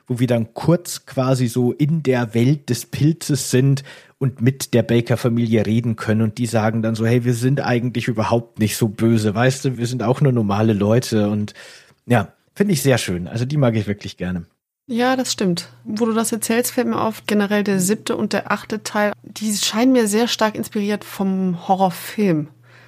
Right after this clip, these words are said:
Speaker 2: Da fallen mir zu beiden Teilen dann sofort Filme ein, wo ich sage, „Ah,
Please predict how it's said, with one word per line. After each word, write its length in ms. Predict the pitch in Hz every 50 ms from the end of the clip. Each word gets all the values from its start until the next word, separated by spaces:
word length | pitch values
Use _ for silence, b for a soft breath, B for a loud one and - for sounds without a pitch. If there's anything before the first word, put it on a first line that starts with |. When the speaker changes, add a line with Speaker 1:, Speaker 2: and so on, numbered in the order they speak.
| b b
Speaker 2:
Da 100 | - 202
fallen 220 | 175 - - 202 214
mir 100 | 208 185
zu 180 | - - 185
beiden 360 | 170 - 175 190 220 226 220 208
Teilen 280 | - 220 208 208 208
dann 180 | 196 196 196 190
sofort 540 | 185 180 170 - - 190 185 202 208 208 -
Filme 440 | - - - 202 208 208 196 190
ein, 240 | - - - 190 185
wo 60 | 190
ich 80 | 180 170
sage, 360 | - 185 180 180 175 180 -
„Ah, 260 | - 294 277 175 175